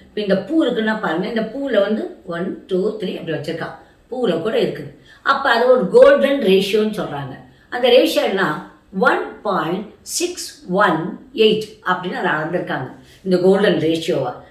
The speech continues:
இன்னும் நிறைய இருக்கு அதை பத்தி, அதை பத்தி அப்புறமா பார்த்துக்கலாம். அப்ப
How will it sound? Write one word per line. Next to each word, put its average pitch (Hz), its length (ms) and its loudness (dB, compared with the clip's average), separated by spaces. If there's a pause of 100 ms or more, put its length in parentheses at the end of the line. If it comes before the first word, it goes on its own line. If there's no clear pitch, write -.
(100)
இன்னும் 220 180 0
நிறைய 269 340 4
இருக்கு 208 180 0
அதை 180 120 0
பத்தி, 165 300 -4
அதை 202 180 -4
பத்தி 208 220 -2
அப்புறமா 185 480 0
பார்த்துக்கலாம். 143 420 -6 (440)
அப்ப 285 420 2